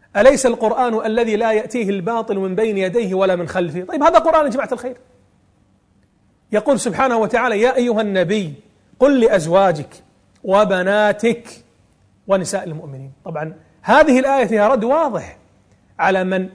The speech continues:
يدعي بأن الحجاب فريضة وواجب على زوجات النبي صلى الله عليه وسلم وعلى بناته.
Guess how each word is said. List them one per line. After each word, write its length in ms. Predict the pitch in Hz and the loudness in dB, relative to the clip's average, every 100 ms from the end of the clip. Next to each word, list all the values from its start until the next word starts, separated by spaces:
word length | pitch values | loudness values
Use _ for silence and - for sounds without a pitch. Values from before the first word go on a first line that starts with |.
| - | -10
يدعي 760 | 180 220 240 170 160 135 127 120 _ _ _ _ _ _ _ - | 0 2 2 0 -6 -6 -10 -16 _ _ _ _ _ _ _ -8
بأن 360 | 196 240 220 | -2 0 2
الحجاب 760 | 208 185 196 160 214 247 269 - - _ _ _ _ _ _ _ _ _ _ _ _ _ | 0 -2 -4 0 2 2 -2 -6 -20 _ _ _ _ _ _ _ _ _ _ _ _ _
فريضة 640 | - 196 226 262 240 269 - - _ _ - | 0 2 4 4 2 0 -2 -20 _ _ -2
وواجب 680 | 180 185 247 277 208 311 311 - - _ _ - | 2 4 4 4 2 0 -2 -10 -20 _ _ -2
على 380 | 208 240 202 | 2 4 4
زوجات 600 | 160 202 202 160 247 262 233 | 2 0 0 0 0 0 0
النبي 340 | 214 220 262 | -2 0 -2
صلى 240 | - 214 | -2 -2
الله 300 | 190 220 190 | 0 0 -2
عليه 140 | 170 175 | -2 -4
وسلم 420 | 165 226 254 226 | -4 -4 -2 -2
وعلى 220 | 202 196 | 0 0
بناته. 400 | 160 143 135 139 | -2 -4 -10 -14